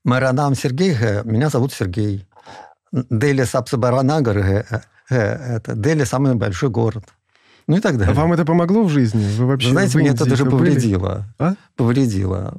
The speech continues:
Speaker 2: Почему?
Speaker 1: Ну, во-первых, я провалил экзамен и, соответственно, не поступил на востфак. Вот. Э, то есть в результате я поступил на филфак. Может быть, это даже и к лучшему потом,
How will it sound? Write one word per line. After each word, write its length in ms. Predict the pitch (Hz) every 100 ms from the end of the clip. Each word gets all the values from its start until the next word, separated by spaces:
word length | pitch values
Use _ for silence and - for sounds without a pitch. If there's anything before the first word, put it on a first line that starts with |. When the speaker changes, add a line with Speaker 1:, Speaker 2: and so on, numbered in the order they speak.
| -
Speaker 2:
Почему? 460 | 127 - 123 117 107
Speaker 1:
Ну, 80 | 151
во-первых, 360 | 139 160 139 143
я 140 | 127
провалил 400 | 123 123 123 120
экзамен 420 | 113 170 180 107
и, 220 | - 107
соответственно, 1080 | 98 117 101 117 - 123 107 104 101 98 104
не 100 | 110
поступил 360 | 113 120 120 117
на 80 | 110
востфак. 460 | 110 - - - - - - - _
Вот. 400 | 107 104 104 101
Э, 40 | -
то 1600 | 110 104 104 104 104 104 104 120 254 240 254 240 226 - -
есть 180 | 113 -
в 180 | 110 104
результате 300 | 107 156 127
я 60 | 117
поступил 340 | 113 - 123
на 60 | 117
филфак. 500 | 123 - 101 90 - _ _ _ -
Может 200 | 147 123
быть, 100 | 101
это 80 | 104
даже 260 | 107 110
и 20 |
к 80 | 95
лучшему 500 | 101 95 - 92 92 - - - _
потом, 400 | 110 98 101 92